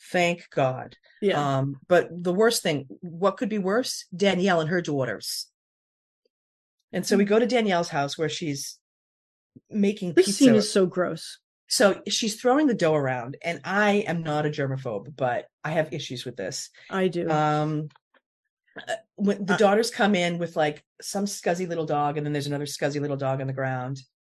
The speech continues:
Speaker 2: And then they start touching the pizza dough.
Speaker 1: Yeah, and the hand washing was like,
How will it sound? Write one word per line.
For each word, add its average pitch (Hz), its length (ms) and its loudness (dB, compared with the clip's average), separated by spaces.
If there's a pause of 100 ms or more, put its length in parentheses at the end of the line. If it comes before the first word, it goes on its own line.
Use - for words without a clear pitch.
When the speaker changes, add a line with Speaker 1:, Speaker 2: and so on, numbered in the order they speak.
(260)
Speaker 2:
And 214 120 4
then 214 80 8
they 208 100 6
start 214 300 2
touching 202 320 -2
the 180 80 -4
pizza 180 300 -4
dough. 160 320 -6 (340)
Speaker 1:
Yeah, 214 320 6
and 208 120 4
the 185 100 2 (180)
hand 285 220 2
washing 147 600 -2
was 143 220 -6
like, 135 480 -2